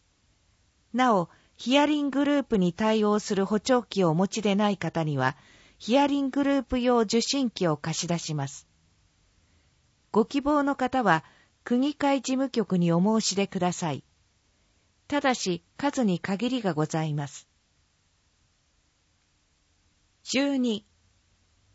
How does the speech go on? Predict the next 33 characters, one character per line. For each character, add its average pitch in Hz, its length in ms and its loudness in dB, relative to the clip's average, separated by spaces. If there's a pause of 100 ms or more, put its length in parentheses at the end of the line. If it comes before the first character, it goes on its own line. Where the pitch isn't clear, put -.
優 294 280 0
待 294 240 0
議 285 140 -2
員 226 320 0
に 156 120 -4
つ - 180 -6
い 165 120 -2
て。 - 300 -10 (1160)
七 247 320 0
名 233 240 0
の 175 160 0
議 175 160 -4
員 214 320 0
が 143 120 -4
優 190 380 -4
待。 160 360 -6 (1400)
全 277 260 -2
議 254 140 -2
員 233 260 0
の 160 100 -2
集 262 280 -2
合 247 180 -2
写 233 180 -4
真 185 260 -4
が 143 120 -4
掲 208 240 -6
載 180 240 -4
さ 175 140 -8
れ 156 100 -6
て 151 160 -8
い 147 140 -6
ま 139 120 -8
す。 - 200 -18